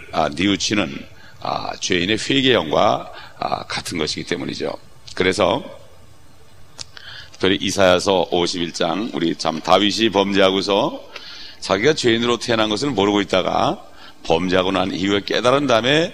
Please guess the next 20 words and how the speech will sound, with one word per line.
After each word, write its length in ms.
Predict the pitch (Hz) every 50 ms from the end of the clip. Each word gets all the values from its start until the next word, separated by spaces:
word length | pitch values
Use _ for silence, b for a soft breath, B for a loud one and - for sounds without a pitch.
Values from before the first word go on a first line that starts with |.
| B B B B B B B B B
하나님 420 | B - - - 87 87 82 85 82
앞에 200 | 78 78 - 87
고백한 480 | - - 87 82 82 - - 85 82
기도를 320 | 80 92 80 80 78 82 82
우리가 280 | - - 80 78 80
보게 220 | 78 - 80 78 76
되면, 500 | 76 76 82 82 78 76 78 - - - -
아, 240 | 71 69 71 60 - -
우리 380 | - 73 76 71 67 60 - - B B B B B B B B
시편 500 | B - - - - 92 87 - - 85
오십일 420 | - - 90 92 85 92 90 87 80
편 220 | - 92 87 90 85
일 160 | - 101 92
절부터 300 | - - 104 98 95 113 104
보게 140 | 98 98
되면 240 | 95 95 98 104 107
이렇게 360 | 101 95 90 82 - 98 85
기도했습니다. 580 | 82 - 85 90 82 80 - - - 90 85 73
"오 180 | - 87 90 90
하나님이여, 640 | 78 95 95 95 95 98 98 101 104 104 101 -